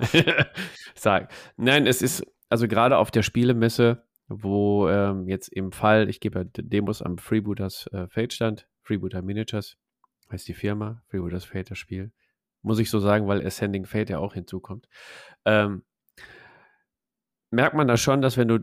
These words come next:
Demospiele gibst und auf der Spiel sind ja eigentlich hauptsächlich Brettspieler, weniger Tabletop-Spieler und da hast du viele Leute, die nichts mit dem Tabletop anfangen können. Ähm,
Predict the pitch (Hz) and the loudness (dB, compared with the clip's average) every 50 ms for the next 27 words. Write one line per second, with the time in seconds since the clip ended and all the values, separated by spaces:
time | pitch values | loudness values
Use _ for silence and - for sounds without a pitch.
0 | - _ _ _ _ - _ _ _ _ - - - - 120 131 131 147 143 - | -2 _ _ _ _ -20 _ _ _ _ -20 -4 2 4 4 6 4 2 0 2
1 | - 131 123 123 123 110 123 127 - - 104 - 98 107 - - 107 101 95 - | 0 2 2 2 2 2 0 -2 -2 -6 -4 -4 -4 -4 -2 -2 -2 -2 -2 -4
2 | - - - 113 120 127 131 113 110 107 113 107 71 57 71 98 98 - 101 - | -6 -2 0 4 4 4 4 4 0 0 2 2 2 2 2 -2 -2 -6 -8 -6
3 | - 98 - - 104 101 - - 92 - - _ _ _ _ _ _ _ _ - | -6 -6 -4 -4 -8 -8 -6 -10 -12 -12 -14 _ _ _ _ _ _ _ _ -6
4 | 92 95 90 - - - - 92 90 85 87 85 85 87 - _ _ _ - 98 | -4 -4 -2 -2 -6 -6 -4 -4 -4 -2 -2 -2 -4 -6 -10 _ _ _ -4 -2
5 | 101 95 98 95 - 85 87 - 98 95 92 92 - - 92 - - - - 95 | -2 0 -2 -4 -4 -6 -6 -4 -4 -4 -4 -6 -8 -8 -10 -10 -12 -12 -8 -6
6 | 95 92 92 92 87 92 92 - _ _ _ _ - 92 95 101 104 - - 101 | -4 -2 -2 -2 -4 -4 -8 -10 _ _ _ _ -2 0 0 0 -4 -6 -8 -10
7 | 92 - - - - 110 113 117 120 117 110 104 101 101 104 110 - 113 92 - | -12 -12 -14 -12 -6 -4 0 4 4 4 4 6 4 4 4 4 2 -2 -8 -6
8 | - 104 104 101 104 104 92 - _ _ _ _ _ _ - 95 101 104 - - | -4 -4 -2 0 -2 -2 -4 -6 _ _ _ _ _ _ -8 -6 -6 -6 -4 -2
9 | 110 101 64 78 - - 104 98 101 92 - 92 - - 90 98 95 - 101 92 | -2 -2 -2 -4 -4 -2 0 0 0 -2 -4 -4 -4 -4 -6 -6 -6 -6 -6 -6
10 | 90 - - 90 85 85 85 - _ _ - - - - - - - _ - _ | -6 -6 -6 -6 -6 -6 -8 -12 _ _ -20 -20 -20 -20 -20 -20 -20 _ -20 _
11 | _ _ _ _ _ _ _ _ 92 90 90 90 90 87 87 87 87 87 85 98 | _ _ _ _ _ _ _ _ -6 -4 -2 -2 -2 -4 -4 -6 -8 -10 -12 -14